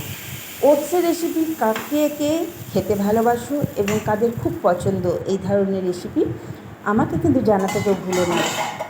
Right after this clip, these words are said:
দেখো খুব সুন্দর হয়েছে, ওপরটা পুরো হয়ে গেছে। কিন্তু আমি ভেবেছিলাম একটু টমেটো, প্রথমে কাঁচা অবস্থায় দিই নাই তো, তাই আর দেওয়া গেল না, তুলে নিতে হলো। উম, মানে সু-, পুরো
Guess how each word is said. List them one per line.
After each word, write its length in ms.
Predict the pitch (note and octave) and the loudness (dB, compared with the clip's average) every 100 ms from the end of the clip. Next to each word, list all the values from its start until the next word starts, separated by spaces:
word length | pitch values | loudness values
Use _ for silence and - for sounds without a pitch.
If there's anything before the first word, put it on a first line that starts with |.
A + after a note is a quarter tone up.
| - | -2
দেখো 240 | G3 G3 F#4 - - - | 0 2 -2 -4 -10 0
খুব 140 | C#4 C#4+ - | 0 0 -4
সুন্দর 400 | A3+ G#3 G#3 A3 G3+ | -2 0 4 4 4
হয়েছে, 320 | F#3 E3+ - F3 F3 - - - | 2 -2 -4 -8 -10 -16 -16 -4
ওপরটা 440 | G3+ G#3+ A3+ - B3+ B3 | 0 2 0 2 0 0
পুরো 260 | - A#3+ D4+ C5+ - - - - | -6 -2 0 0 -4 -14 -18 -2
হয়ে 200 | G3 F#3+ | 4 4
গেছে। 300 | F#3+ F3 - F#3 - - - | 4 0 -2 -12 -12 -20 -10
কিন্তু 180 | B3 C#4 | -4 0
আমি 160 | C4 C4 | 2 2
ভেবেছিলাম 440 | A#3 A3+ B3 C4 B3+ | 2 2 2 0 0
একটু 140 | A#3 B3 G3+ | -2 -8 2
টমেটো, 440 | G#3+ G#3+ A3 A#3 A#3 A3+ A3+ | 2 2 2 2 4 2 0
প্রথমে 300 | - C#4+ C4 C4+ | -4 0 2 2
কাঁচা 300 | C4 A3 B3 | 2 2 2
অবস্থায় 340 | A#3+ A#3 B3+ A3 | 0 0 0 2
দিই 120 | A3+ A3+ | 0 2
নাই 100 | C4+ | 0
তো, 40 | C#4 G3 | 2 2
তাই 120 | G#3+ G#3 | 2 2
আর 100 | G3 | 2
দেওয়া 220 | G3 F3+ F3+ | 4 4 4
গেল 100 | F#3 F#3 G3 | 0 -2 -2
না, 60 | A4 - | -4 -4
তুলে 180 | G3 F#3 | -2 0
নিতে 260 | F#3 F3 F#3+ | -2 -4 -4
হলো। 180 | F3+ G#3 - - - - G3 | -4 -4 -6 -10 -12 -8 2
উম, 160 | G3+ G3 G3 | 6 6 4
মানে 140 | G3 G3+ | 2 2
সু-, 160 | C4+ - - | -2 -2 -2
পুরো 160 | C#4 | 4